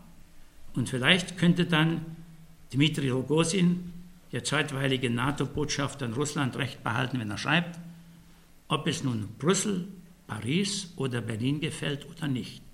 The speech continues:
Die Wirklichkeit lautet, Russland wird zum Zentrum der europäischen Kultur werden, wenn sich, wie ich hinzufüge,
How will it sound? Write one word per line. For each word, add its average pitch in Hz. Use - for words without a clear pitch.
Die 120
Wirklichkeit 156
lautet, -
Russland 190
wird 165
zum 131
Zentrum 180
der 139
europäischen 143
Kultur 135
werden, -
wenn 120
sich, 196
wie -
ich -
hinzufüge, 151